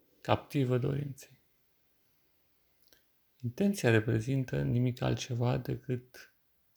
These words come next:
ceea ce îți propui să realizezi, să faci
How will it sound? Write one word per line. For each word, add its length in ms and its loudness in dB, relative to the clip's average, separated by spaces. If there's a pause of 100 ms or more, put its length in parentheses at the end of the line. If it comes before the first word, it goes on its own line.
(120)
ceea 180 -6
ce 160 -12
îți 160 -10
propui 540 -4
să 180 -16
realizezi, 760 -8 (540)
să 160 -6
faci 520 -8